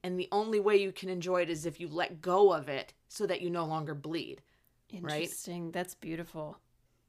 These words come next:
Speaker 2: Oh, I love that.
Speaker 1: I heard it in a meditation once.
Speaker 2: Yeah, I love that. It's beautiful. It's perfect. It's a perfect example.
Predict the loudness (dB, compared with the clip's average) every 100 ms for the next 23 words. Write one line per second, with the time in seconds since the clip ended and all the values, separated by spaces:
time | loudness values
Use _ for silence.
0 | _ _ _ _ -2 -2 0 -2 -2 -4
1 | -4 -8 -16 _ -10 -2 0 0 -2 -2
2 | -2 -2 -2 -2 -2 -6 -6 -8 -14 -16
3 | -2 2 2 2 2 4 6 4 4 0
4 | 0 -4 -6 -6 -4 -4 -2 -6 -6 -8
5 | 0 0 0 -6 -6 -12 -10 -8 -8 -8
6 | -6 -4 -2 -4 -6 -20 _ -6 -2 0
7 | 0 -4 -8 -10